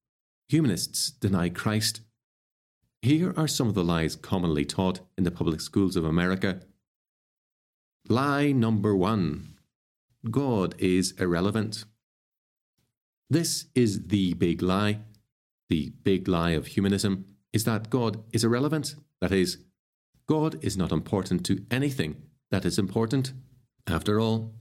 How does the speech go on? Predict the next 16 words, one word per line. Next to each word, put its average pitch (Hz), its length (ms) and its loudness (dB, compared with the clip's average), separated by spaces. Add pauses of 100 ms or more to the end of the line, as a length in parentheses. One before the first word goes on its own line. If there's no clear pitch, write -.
(160)
how 135 160 2
can 156 460 0
God 90 300 0
be 82 120 2
important 104 580 -2 (140)
if - 80 -4
he 123 80 4
is 90 140 0
left 85 260 0
out 85 160 0
of 82 120 -4
the 87 180 0
education 85 600 -2
of 82 120 0
our 87 200 2
children? 135 640 -2